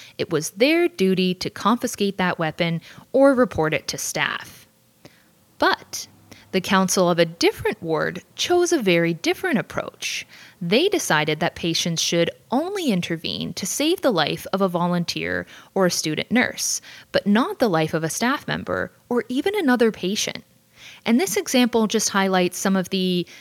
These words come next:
shall we say, unconventional approaches to treatment at Oak Ridge. Anyway, for now, let's move back into the therapeutic community model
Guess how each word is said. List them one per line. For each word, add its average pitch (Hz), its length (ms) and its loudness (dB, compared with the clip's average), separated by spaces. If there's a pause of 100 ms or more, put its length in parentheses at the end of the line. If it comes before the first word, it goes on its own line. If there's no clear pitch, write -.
(160)
shall 202 340 4
we 185 120 2
say, 175 520 2 (340)
unconventional 247 960 2
approaches 165 640 0
to 165 300 0
treatment - 520 -4
at 151 160 -2
Oak 147 220 -6
Ridge. - 400 -10 (1080)
Anyway, 202 500 2 (280)
for 269 140 2
now, 262 300 6 (100)
let's 339 280 0
move 330 200 0
back 190 280 2
into 185 160 0
the 180 100 0
therapeutic 170 600 2
community 165 460 -4
model 156 480 -2